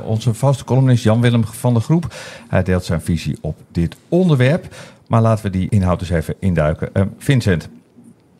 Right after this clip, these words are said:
waarom is het nou zo belangrijk om goed te kunnen inschatten wat materialen van een circulair gebouw waard zijn aan het einde van de gebruiksduur?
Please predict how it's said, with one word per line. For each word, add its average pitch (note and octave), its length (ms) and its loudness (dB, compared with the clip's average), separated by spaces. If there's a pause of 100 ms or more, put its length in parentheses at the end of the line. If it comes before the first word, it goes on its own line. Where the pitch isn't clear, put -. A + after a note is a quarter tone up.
(200)
waarom G#2 240 2
is A#2 80 -2
het A2 100 -4
nou G#2+ 140 0
zo G2 340 -2
belangrijk A#2+ 460 2
om G2 140 -2
goed - 320 -4
te - 80 -6
kunnen - 280 0
inschatten B2 480 0
wat A2 200 0
materialen A#2 720 -2
van G#2+ 180 -2
een G2 160 0
circulair G2 580 0
gebouw F2 420 -2
waard B2 440 -2
zijn E2+ 300 -2
aan E2 100 -6
het E2 100 -10
einde E2+ 240 -6
van F2 140 -8
de D#2+ 60 -8
gebruiksduur? - 500 -8